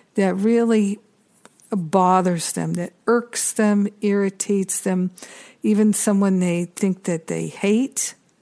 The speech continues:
they despise. And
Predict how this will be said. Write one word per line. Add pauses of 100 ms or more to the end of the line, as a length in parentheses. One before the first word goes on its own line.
(220)
they
despise. (2750)
And